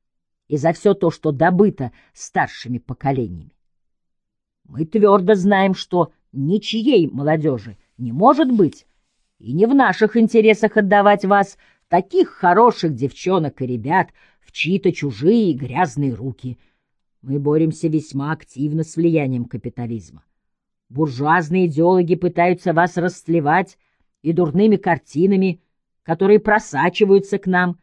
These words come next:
и вредными произведениями, которые наши издательства почему-то печатают. Мы, советские писатели, стремимся воспитать молодёжь в духе нашей идеологии,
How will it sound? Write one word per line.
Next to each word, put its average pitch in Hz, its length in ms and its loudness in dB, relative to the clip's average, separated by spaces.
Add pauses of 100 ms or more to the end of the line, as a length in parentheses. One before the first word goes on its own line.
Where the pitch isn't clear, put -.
(340)
и 165 100 -2
вредными 208 460 2
произведениями, 170 1120 -2 (300)
которые 180 400 0
наши 220 380 0
издательства 165 580 -4
почему-то 165 540 -2
печатают. 175 760 -2 (720)
Мы, 220 360 -2 (300)
советские 214 680 -2
писатели, 131 680 -6 (380)
стремимся 208 760 0
воспитать 240 640 -2
молодёжь 202 540 0
в 151 140 -8
духе 208 720 -2
нашей 185 680 -2
идеологии, 143 840 -2